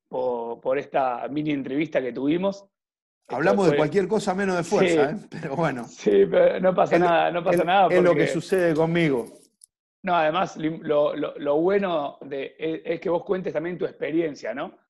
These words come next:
Speaker 1: Y la verdad que dejaste muchos conceptos que valen mucho más que, que el entrenamiento en sí.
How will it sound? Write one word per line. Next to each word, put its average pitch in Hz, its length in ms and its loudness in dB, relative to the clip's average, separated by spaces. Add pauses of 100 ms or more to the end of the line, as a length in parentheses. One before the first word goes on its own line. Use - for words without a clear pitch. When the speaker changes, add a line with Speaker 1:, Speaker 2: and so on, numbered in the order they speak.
(280)
Speaker 1:
Y 143 180 -4
la 135 140 0
verdad 165 180 2
que 170 60 -4
dejaste 165 380 -2
muchos 180 340 -8
conceptos 185 760 -6 (540)
que 143 760 -2
valen 208 260 0
mucho 220 240 -4
más 233 200 -2
que, 147 360 -6
que 143 140 -8
el 147 80 -6
entrenamiento 143 800 -8
en 131 80 -12
sí. 127 280 -16